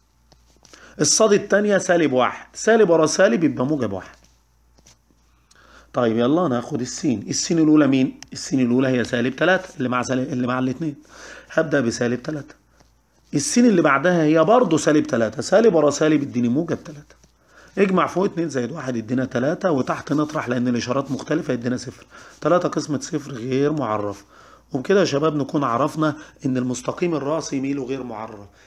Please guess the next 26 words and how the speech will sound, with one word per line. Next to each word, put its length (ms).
كده 180
عندنا 320
كام 240
حالة 260
في 120
الميل؟ 480
أربع 460
حالات 680
للميل. 440
الميل 360
له 120
أربع 180
حالات. 480
الميل 320
موجب 360
لو 160
وقفت 340
على 200
يسار 340
الخط 360
المستقيم 640
وصعدت 640
الخط، 360
يعني 200
ده 120
صاعد، 340